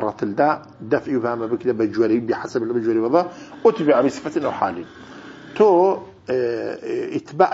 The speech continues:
دەکرێ، یعنی بە دوایدا دەهێندرێ سیفەتێک یا حاڵێک. تۆ لێ ڕەتلون بەغدادیون یا بەغدادیەن. ئەو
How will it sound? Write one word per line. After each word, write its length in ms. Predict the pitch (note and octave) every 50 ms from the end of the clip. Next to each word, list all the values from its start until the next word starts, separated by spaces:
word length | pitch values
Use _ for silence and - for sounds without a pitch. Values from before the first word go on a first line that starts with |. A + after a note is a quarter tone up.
| - -
دەکرێ، 240 | C#3 - - F3 E3 D3 - - - C3+ B2+
یعنی 160 | C3+ D#3 D3+ C3+
بە 80 | C3+ B2+
دوایدا 300 | C3+ D#3 E3 C#3 A#2+ A#2 A#2 A#2
دەهێندرێ 400 | A#2 G#2+ A#2+ A#2+ A#2 A2+ C3 D#3 D3 -
سیفەتێک 420 | - D3 C#3 - E3 D3+ - B2 G2+ G#2
یا 60 | F#2+ F2+ -
حاڵێک. 320 | - - - - - - - - - - - - _ _ _
تۆ 60 | - D#3+ D3
لێ 80 | C3 B2 C3
ڕەتلون 380 | E3 E3+ E3+ F#3+ F#3+ G3+ G#3 G#3+ G3 - - - _ _ _ - A#2
بەغدادیون 640 | C#3+ C3+ A2+ A2+ A#2+ A#2+ G#2+ G2+ G2+ F#2+ F#2 F2+ F#2 G2+ B2+
یا 80 | C#3 B2+ A2+
بەغدادیەن. 800 | B2 A#2 A#2 G2 G#2+ G#2 G2 F#2+ F#2 G2 F#2 F2+ F2+ D#2 - - - _ _ _ _ _ _ _ _ _ _ _ _ -
ئەو 120 | - B2